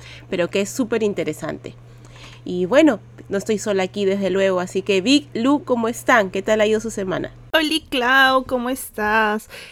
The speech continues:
Speaker 2: En verdad esta semana ajetreada, ya se siente julio, lo siento aquí,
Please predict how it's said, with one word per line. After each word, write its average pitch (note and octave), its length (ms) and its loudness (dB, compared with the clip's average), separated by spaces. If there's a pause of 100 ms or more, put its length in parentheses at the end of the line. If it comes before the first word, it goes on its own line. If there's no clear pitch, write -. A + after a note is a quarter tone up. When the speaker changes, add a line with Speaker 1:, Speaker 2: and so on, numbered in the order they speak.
Speaker 2:
En C4 140 2
verdad C4 260 2
esta F4+ 200 -6
semana C#4+ 560 0
ajetreada, G3+ 960 2
ya C#4 220 2
se E4+ 120 0
siente D#4 420 0
julio, A3 600 2
lo B3 240 4
siento D4+ 400 -2
aquí, - 280 2